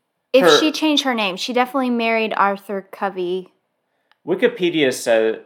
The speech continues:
Speaker 2: Wikipedia has her husband's name as her last name, but also has
Speaker 1: Okay.
Speaker 2: all the other names in between. And her professional, like, published name is Lois Lenski. Um, anyway, uh,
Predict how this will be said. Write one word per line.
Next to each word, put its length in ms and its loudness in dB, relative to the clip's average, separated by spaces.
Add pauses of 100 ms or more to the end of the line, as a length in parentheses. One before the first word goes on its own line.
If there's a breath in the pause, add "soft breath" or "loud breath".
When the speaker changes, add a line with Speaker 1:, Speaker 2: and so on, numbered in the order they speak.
(140)
Speaker 2:
Wikipedia 440 -4
has 160 2
her 100 -12
husband's 400 -14
name 180 -12
as 100 -16
her 120 -16
last 320 -10
name, 140 -12
but 100 -6
also 240 0
has 120 2
Speaker 1:
Okay. 100 0
Speaker 2:
all 120 0
the 140 -6
other 460 -4 (320 soft breath)
names 320 -10
in 100 -12
between. 380 -10
And 80 -10
her 100 -10
professional, 920 -4
like, 200 -8
published 460 -8
name 420 -10
is 160 -20
Lois 340 -14
Lenski. 580 -20 (640 soft breath)
Um, 340 -2
anyway, 480 2
uh, 600 -2